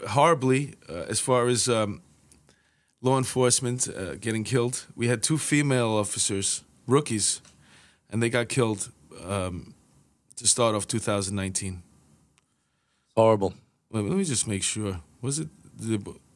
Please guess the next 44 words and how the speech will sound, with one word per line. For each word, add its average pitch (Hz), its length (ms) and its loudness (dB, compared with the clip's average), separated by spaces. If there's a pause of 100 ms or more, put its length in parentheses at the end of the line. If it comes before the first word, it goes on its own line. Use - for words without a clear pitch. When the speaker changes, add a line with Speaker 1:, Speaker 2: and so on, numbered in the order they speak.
(260)
Speaker 1:
this 113 240 -18
is, 98 200 -20
uh 95 320 -8
Speaker 2:
There's 135 160 4
been 147 160 6
eight 175 420 2
people 131 300 2
killed 127 300 0
so 107 180 2
far 101 360 2
in 95 220 -6
J-, - 280 -16
January 104 720 -2 (480)
two - 160 -6
th-, - 140 -12 (100)
twenty 101 300 -2
nineteen. 92 520 -6 (1500)
Speaker 1:
Yeah, 104 180 0
man, 90 340 -10
it's 123 180 -2
just 151 220 2
horrible, 113 340 -2 (220)
and 123 100 -2
it's, - 220 0
I 131 40 -4
don't 175 120 -4
know 127 80 2
why, 117 240 0
but 98 180 -10 (140)
it, 95 180 -10 (300)
somehow 139 460 0
it 107 100 -2
affects 127 340 -4
me 110 80 -4
more. 107 380 -2 (160)
I - 60 -8
mean, 127 140 2
I, 135 120 2
it 143 100 -4
always 156 300 4
affects 113 340 -4
me 104 60 -4
when 101 160 -4
an, 104 100 -4